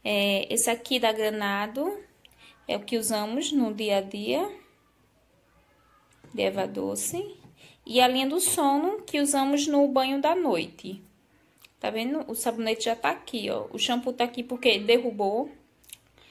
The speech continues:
E o perfuminho, tudo isso aqui eu uso à noite. O shampoo que às vezes acontece de eu não molhar o cabelinho dele.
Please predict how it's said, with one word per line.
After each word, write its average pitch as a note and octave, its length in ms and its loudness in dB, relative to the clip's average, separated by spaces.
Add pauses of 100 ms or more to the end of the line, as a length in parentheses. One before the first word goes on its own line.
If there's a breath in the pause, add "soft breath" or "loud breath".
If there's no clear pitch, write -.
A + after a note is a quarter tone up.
(640 soft breath)
E G#3+ 220 -4
o G#3+ 120 -4
perfuminho, A#3 840 -2 (140)
tudo D4 260 2
isso D4 160 0
aqui D4+ 160 0
eu C#4+ 120 6
uso C#4+ 180 0
à D4+ 60 2
noite. G#3 420 -4
O G#3 80 -8
shampoo C4+ 400 0
que D#4 100 0
às D#4 160 4
vezes C#4+ 480 2
acontece A#3+ 480 0
de B3 160 -2
eu B3 120 2
não B3 160 0
molhar A#3+ 280 2
o A#3 40 -14
cabelinho A#3 500 0
dele. F#3 440 -6